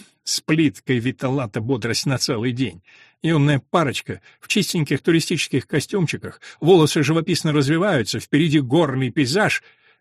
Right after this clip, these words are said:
Девица ещё хлеще парня, устрашающей породы, сияет невинным сорванцом, любительница игр и аттракционов. Шорты в натяжку, но и мысли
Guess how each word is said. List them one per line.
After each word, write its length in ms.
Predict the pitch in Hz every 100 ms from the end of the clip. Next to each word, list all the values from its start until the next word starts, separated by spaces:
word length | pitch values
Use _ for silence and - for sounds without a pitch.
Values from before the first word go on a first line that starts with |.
| -
Девица 320 | 156 226 -
ещё 220 | 202 233
хлеще 380 | 190 190 190 202
парня, 460 | 170 147 156 131 - _ _ _ -
устрашающей 840 | 208 - 196 196 - 170 127 - 147
породы, 440 | 175 135 104 95
сияет 560 | - 220 190 147 135 208
невинным 480 | 175 170 147 143
сорванцом, 720 | 143 175 165 175 190 311 294 - - - _ -
любительница 960 | 160 226 175 220 214 240 240 214 -
игр 520 | 220 - 190 175 226 220 _ -
и 60 |
аттракционов. 840 | 190 214 254 - - 339 262 110 - _
Шорты 380 | - 339 254 165
в 80 | 147
натяжку, 640 | 165 247 240 - 269 214 -
но 180 | 196 254
и 140 | 247 220
мысли 680 | 170 170 160 - 175 165